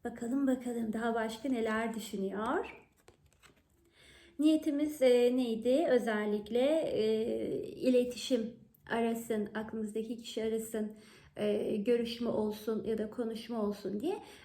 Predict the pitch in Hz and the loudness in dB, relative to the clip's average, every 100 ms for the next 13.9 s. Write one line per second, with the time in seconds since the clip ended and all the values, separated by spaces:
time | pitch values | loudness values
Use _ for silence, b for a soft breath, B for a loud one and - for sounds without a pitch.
0 | - 277 302 294 277 262 254 262 262 262 | -4 0 4 4 4 4 4 4 4 2
1 | 202 214 226 320 349 302 285 277 - 269 | 2 0 0 -2 0 -2 -2 -4 -2 6
2 | 381 370 294 269 254 214 226 349 285 262 | 8 8 6 6 6 4 0 0 0 2
3 | 277 269 254 214 208 214 233 196 214 - | 2 2 0 0 0 -2 -2 -2 -2 -4
4 | 320 320 302 269 262 302 269 254 233 226 | -4 -4 -2 -2 0 0 0 2 0 0
5 | 349 320 233 208 202 196 196 196 196 247 | -2 -2 -2 0 -2 -2 -4 -4 -4 -2
6 | 494 - B B B - 262 339 277 - | -4 -4 B B B -4 0 2 0 0
7 | 359 269 269 254 254 - 381 381 339 262 | -2 2 2 4 0 -2 0 2 4 4
8 | 208 208 208 214 - 285 220 - - 233 | 2 2 0 -2 -2 -2 -2 -4 -2 -2
9 | 196 - 440 - 330 269 226 - 415 302 | -2 -4 -10 -2 0 2 0 -2 -2 0
10 | 254 233 - 220 208 220 208 208 - 196 | 0 0 -2 -4 -6 -6 -6 -6 -8 -12
11 | B B B B - 440 - 294 247 - | B B B B 4 4 6 0 0 -2
12 | 240 311 381 - 302 262 247 240 240 226 | 0 2 2 0 2 2 2 0 0 0
13 | 196 190 208 208 214 - 208 - | -4 -2 -2 -2 -4 -4 -4 -2